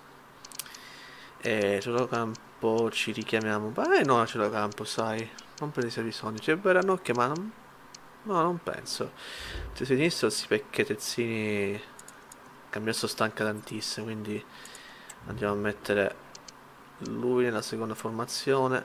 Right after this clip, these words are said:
Pellegrini. Bene, bene, bene, bene. Eh, se vuoi titolare con, eh, è questo, Danilo, Bremer, Bastoni, Cambiaso. Cioè, se non importa, Rabiot, Locatelli, Barella,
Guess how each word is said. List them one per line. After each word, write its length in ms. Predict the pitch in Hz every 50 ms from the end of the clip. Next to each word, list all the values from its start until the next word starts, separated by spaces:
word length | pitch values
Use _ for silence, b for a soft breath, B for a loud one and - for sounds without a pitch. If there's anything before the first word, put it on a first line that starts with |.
| - - - - - -
Pellegrini. 920 | - - 120 117 113 113 117 123 123 131 131 131 131 127 123 120 113 117 - - B B B B B B B B B B - - B B B B B B B B B B B B B B -
Bene, 360 | - 127 98 95 92 - - - - - - - - - - - - - - -
bene, 260 | - 92 92 - 85 -
bene, 300 | 95 - - - - - -
bene. 160 | - - - B B B B B B B B B B B B B B B B B B - B B B B B B B B B -
Eh, 100 | 147 123
se 100 | - 120
vuoi 380 | 120 120 120 - - - 143 147
titolare 400 | - 165 180 185 175 143 117 -
con, 320 | - - 120 113 113 113
eh, 800 | 113 113 110 113 110 110 110 110 107 107 107 104 104 104 104 104 B B B B B B B B B B - - - - - - - - - -
è 20 | 123
questo, 360 | - 139 131 123 - - - -
Danilo, 520 | - 123 131 127 123 113 107 107 104 92 -
Bremer, 720 | - 123 120 113 110 107 107 107 107 110 110 107 107 - - - -
Bastoni, 500 | 120 123 117 - - - 160 147 135 120
Cambiaso. 720 | - 113 110 110 - 104 - - - - - - - - B B B B B B B B B B
Cioè, 200 | - - 120 117
se 80 | - 127
non 80 | 123
importa, 400 | 147 170 - - 156 110 - 117
Rabiot, 240 | 113 117 127 120 113
Locatelli, 360 | 107 107 - 123 127 117 110 110
Barella, 600 | 117 143 160 175 160 123 104 101 104 98 -